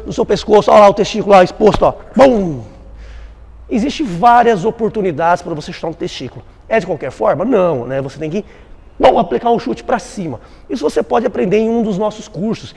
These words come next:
Defesa pessoal feminina, defesa pessoal do Krav Maga. O link dos nossos cursos estão aí na descrição do vídeo e também fixado no primeiro comentário, com mais de cem aulas, duzentas aulas, dependendo do curso que você escolher.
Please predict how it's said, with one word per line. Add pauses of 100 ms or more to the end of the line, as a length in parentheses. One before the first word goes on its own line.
(160)
Defesa
pessoal
feminina, (160)
defesa
pessoal
do
Krav
Maga. (220)
O
link
dos
nossos
cursos
estão
aí
na
descrição
do
vídeo
e
também (300)
fixado
no
primeiro
comentário, (320)
com
mais
de
cem
aulas,
duzentas
aulas, (200)
dependendo
do
curso
que
você
escolher.